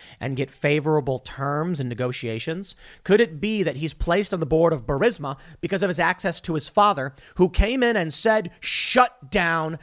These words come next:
the in-, fire the prosecutors," effectively shutting down the prosecution,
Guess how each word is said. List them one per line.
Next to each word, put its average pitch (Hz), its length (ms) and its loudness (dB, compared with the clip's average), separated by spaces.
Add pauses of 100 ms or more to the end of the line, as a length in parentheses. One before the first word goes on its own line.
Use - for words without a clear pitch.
the 160 140 -2
in-, 143 160 -4 (560)
fire 226 500 6
the 190 120 2
prosecutors," 135 1040 -4 (440)
effectively 113 800 -2 (440)
shutting 156 520 0
down 123 300 -2
the 120 80 -6
prosecution, 113 800 -6